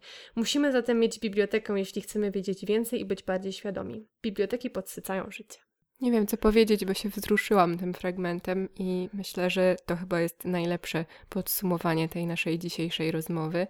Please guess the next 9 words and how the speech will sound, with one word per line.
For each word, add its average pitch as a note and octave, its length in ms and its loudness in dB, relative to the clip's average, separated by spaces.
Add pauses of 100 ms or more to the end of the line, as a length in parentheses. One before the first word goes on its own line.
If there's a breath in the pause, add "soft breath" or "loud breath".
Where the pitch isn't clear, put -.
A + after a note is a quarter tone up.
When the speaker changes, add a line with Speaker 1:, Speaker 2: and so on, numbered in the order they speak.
(480 loud breath)
Speaker 2:
Mamy G#3 220 4
nadzieję, F#3+ 580 4 (120)
że F3 460 0
zainteresowałyśmy F3 1120 -2
was E3 260 -4
i F3 60 -2
że E3+ 140 0
skłoniłyśmy G3 680 2
was F3+ 240 0